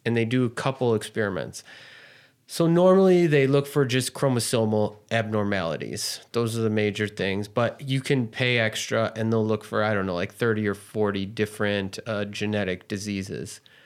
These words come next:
What these people did is they did whole genome sequencing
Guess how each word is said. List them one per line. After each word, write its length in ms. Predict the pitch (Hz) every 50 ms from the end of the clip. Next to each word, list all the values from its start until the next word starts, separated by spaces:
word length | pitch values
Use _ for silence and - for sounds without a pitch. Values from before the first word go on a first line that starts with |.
| - - _ _ _ _ -
What 220 | - 120 110 117
these 160 | 131 147 156
people 240 | 147 - 185 156 151
did 340 | 135 123 147 139 123 113 -
is 200 | 120 113 110 107
they 180 | 120 127 139 139
did 240 | 131 123 113 113 - _ _ _ _ _ _ _ _ _ _ _ _ _ - -
whole 280 | - - - 143 147 143
genome 460 | 123 113 127 131 135 131 123 117 117
sequencing 880 | 110 - - - 123 113 117 113 110 107 107 - 110 101 101 101 101